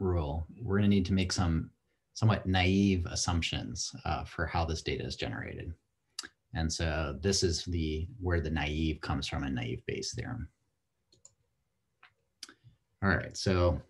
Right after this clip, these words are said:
as a quick review, we're gonna go through, uh, Kolmogorov's axioms for probability.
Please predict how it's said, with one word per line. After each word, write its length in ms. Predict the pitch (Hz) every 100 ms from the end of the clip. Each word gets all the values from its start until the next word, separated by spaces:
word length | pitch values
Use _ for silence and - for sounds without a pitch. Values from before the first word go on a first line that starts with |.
| _ 127
as 80 | -
a 40 |
quick 280 | - 143 -
review, 500 | 127 117 117 113 110
we're 100 | -
gonna 180 | 92 107
go 180 | 101 95
through, 480 | - 98 87 85 82 - _ _ -
uh, 220 | 80 73 80
Kolmogorov's 680 | - 117 107 95 87 82 82
axioms 540 | 78 - - 67 69
for 100 | -
probability. 760 | - - - - - - -